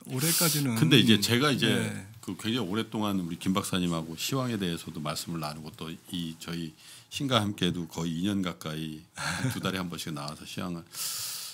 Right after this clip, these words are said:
Speaker 2: 최근에 들은 김 박사님의 시황관 중에는 그래도 상당히 모더레이트해지거나 아니면 약세 시황관이 일정 부분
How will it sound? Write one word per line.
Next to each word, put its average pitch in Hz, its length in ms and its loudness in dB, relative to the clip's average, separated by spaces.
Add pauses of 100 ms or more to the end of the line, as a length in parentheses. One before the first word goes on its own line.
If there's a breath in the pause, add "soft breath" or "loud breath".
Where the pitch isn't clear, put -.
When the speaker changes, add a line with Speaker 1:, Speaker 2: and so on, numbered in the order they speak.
(140 loud breath)
Speaker 2:
최근에 214 720 -4
들은 113 680 2 (460)
김 107 240 -4
박사님의 101 680 -2
시황관 113 1120 -6
중에는 78 680 -4 (880 soft breath)
그래도 175 540 -2
상당히 185 920 0
모더레이트해지거나 113 1600 0 (200)
아니면 101 500 0
약세 90 340 0
시황관이 110 760 -2 (520 soft breath)
일정 110 360 2
부분 104 240 0